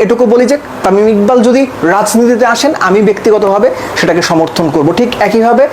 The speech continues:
মাশরাফি সাকিবের ব্যাপারেও সমর্থন করেছিলাম, কেননা বাংলাদেশের রাজনীতির গুণগত পরিবর্তন করতে হলে আইকনিক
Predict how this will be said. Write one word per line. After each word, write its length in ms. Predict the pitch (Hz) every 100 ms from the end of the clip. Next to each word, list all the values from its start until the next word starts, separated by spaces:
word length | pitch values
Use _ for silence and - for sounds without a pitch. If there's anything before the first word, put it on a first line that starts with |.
| - - - 202
মাশরাফি 380 | 196 - 240 247
সাকিবের 300 | 247 247 226
ব্যাপারেও 240 | 214 202 247 214
সমর্থন 300 | 180 - 170 180
করেছিলাম, 400 | 165 - 127 - - - - - - - - - - -
কেননা 300 | - 247 233 180 - - - - 143 180
বাংলাদেশের 520 | 226 247 247 254 294 202
রাজনীতির 480 | 214 220 240 226 240 180
গুণগত 340 | 220 233 233 233 240
পরিবর্তন 460 | 240 233 233 247 226
করতে 200 | 226 - 214
হলে 140 | 240 247 190
আইকনিক 360 | 185 175 170